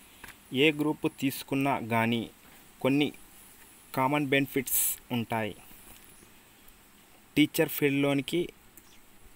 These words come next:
వెళ్ళవచ్చు, డీడ్ చేసుకొని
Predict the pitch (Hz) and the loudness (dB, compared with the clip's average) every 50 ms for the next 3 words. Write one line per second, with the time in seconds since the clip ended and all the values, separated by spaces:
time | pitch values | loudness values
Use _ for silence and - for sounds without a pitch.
0 | - - 120 120 117 113 113 113 - - - 123 113 110 - - - - - - | -6 -2 0 0 2 2 0 -2 -2 -4 -4 -4 -4 -6 -10 -14 -20 -20 -20 -20
1 | - - - - - - - - - - - - - - 123 127 135 139 143 147 | -20 -20 -20 -20 -20 -20 -20 -20 -20 -20 -20 -20 -18 -6 -2 0 2 4 4 4
2 | 135 135 - - - - - - - - 135 127 - - - 143 139 151 170 | 2 0 -6 -16 -20 -20 -20 -12 -4 -2 0 0 0 -2 -2 -2 -2 -2 -2